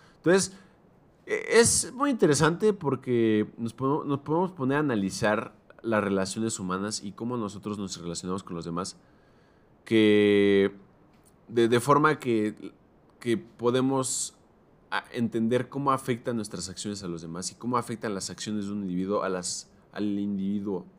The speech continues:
a otro individuo, ¿no? Y es que la relación también es una característica tan básica de la experiencia humana que también podemos llegar a sufrir si nos privan de ella.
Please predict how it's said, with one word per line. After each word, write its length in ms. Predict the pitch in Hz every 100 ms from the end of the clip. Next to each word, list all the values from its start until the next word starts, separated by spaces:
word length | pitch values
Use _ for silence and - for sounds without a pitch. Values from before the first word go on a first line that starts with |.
| _
a 120 | 92
otro 220 | 98 110
individuo, 440 | 101 87 92 87 82
¿no? 180 | 101 131 _ _ _ _ _ _ _ -
Y 100 | 139
es 100 | 143
que 140 | 185
la 160 | 170 156
relación 380 | 151 147 185
también 420 | 185 180 170 170 - - _ -
es 600 | 139 147 - - - - -
una 200 | 143 160
característica 560 | 135 120 127 123 147
tan 240 | 123 120 123
básica 280 | 147 - 143
de 60 |
la 60 | 123
experiencia 320 | - 135 131
humana 280 | 127 127 135
que 100 | 117
también 280 | 113 117 123
podemos 440 | 127 123 131 123
llegar 240 | 95 98
a 60 | 113
sufrir 380 | - 92 101 98
si 120 | -
nos 160 | 95 -
privan 420 | 107 104 107 90
de 120 | 87
ella. 260 | 120 95